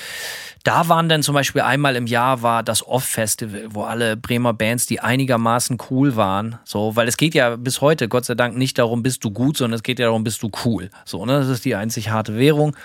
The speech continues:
Und, äh, da durften wir dann auch mal mitspielen, dann irgendwann so mit fünfzehn, sechzehn.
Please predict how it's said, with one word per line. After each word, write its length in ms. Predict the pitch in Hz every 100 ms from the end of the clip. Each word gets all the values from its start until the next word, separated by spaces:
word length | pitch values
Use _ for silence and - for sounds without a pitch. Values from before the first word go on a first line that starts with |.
| -
Und, 340 | - 123 120 120
äh, 240 | 120 120
da 180 | 117 131
durften 320 | 160 147 131
wir 60 | 127
dann 140 | 120
auch 160 | 135 151
mal 100 | 147
mitspielen, 540 | 147 - - 139 135
dann 140 | 127
irgendwann 640 | 120 123 123 - 117 120 - - - -
so 120 | -
mit 140 | 113 101
fünfzehn, 720 | - 139 - - 123 123 123
sechzehn. 720 | 113 127 - - 117 113 110